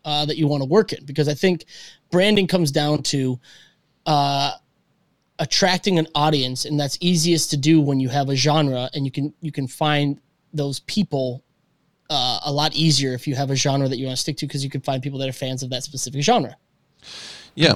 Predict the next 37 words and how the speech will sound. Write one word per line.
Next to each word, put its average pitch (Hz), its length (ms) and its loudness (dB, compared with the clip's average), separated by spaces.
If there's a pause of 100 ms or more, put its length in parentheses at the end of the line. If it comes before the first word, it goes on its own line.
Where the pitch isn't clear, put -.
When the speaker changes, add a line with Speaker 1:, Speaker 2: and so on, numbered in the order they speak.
(140)
Speaker 2:
I 120 120 6
also 156 220 6
think 139 220 2
it 113 80 4
has 123 240 2
to 123 60 -4
do 117 180 4
with, 110 320 4 (100)
um, 85 520 0 (1600)
figuring 143 380 4
out 123 120 6
what 104 160 0
kinds 110 360 2
of 101 100 2
stories 107 540 4
you 104 100 4
wanna 95 200 4
tell, 104 260 2
'cause 104 160 -2
I 104 80 4
think 147 200 -2
a 143 60 4
lot 117 160 4
of 110 80 -4
times 101 340 0
people 104 360 -2
wanna 98 200 0
tell, 110 400 2 (680)
um, 92 580 2 (640)
you 113 160 -4
know, 98 100 2
one 107 200 2
of 113 60 4
the 104 60 4
reasons 104 280 2
they 101 80 4
wanna 95 480 2